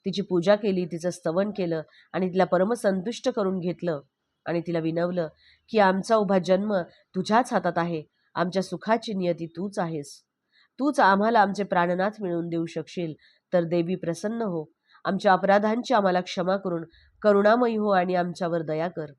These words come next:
अनसूयेनंही फार वेळ न दवडता आपल्या पतिचरणाचं तेच तीर्थ कमंडलूत घेतलं आणि ती बाहेर आली. अनन्य भावाने तिने आपल्या प्राणनाथाचं स्मरण केलं आणि ते तीर्थ त्या तिन्ही बालकांच्या अंगावर शिंपडलं आणि काय आश्चर्य!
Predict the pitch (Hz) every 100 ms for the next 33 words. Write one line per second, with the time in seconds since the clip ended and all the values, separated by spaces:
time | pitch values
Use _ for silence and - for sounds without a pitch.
0 | _ _ _ _ _ _ - 180 190 190
1 | 185 185 180 185 185 165 180 196 180 175
2 | 175 160 165 160 180 165 165 156 156 160
3 | 170 156 165 175 160 165 196 190 165 175
4 | 185 185 156 - _ _ - 190 202 196
5 | 208 220 214 202 190 180 180 185 165 160
6 | 190 175 160 147 _ _ 180 214 254 254
7 | 202 185 190 190 175 175 170 165 170 -
8 | 160 170 160 156 185 196 202 - 160 160
9 | 151 156 160 147 _ _ - 175 185 196
10 | 208 214 262 233 220 208 202 185 175 185
11 | 180 185 220 202 185 175 175 175 165 185
12 | 185 175 165 160 160 147 151 - 190 185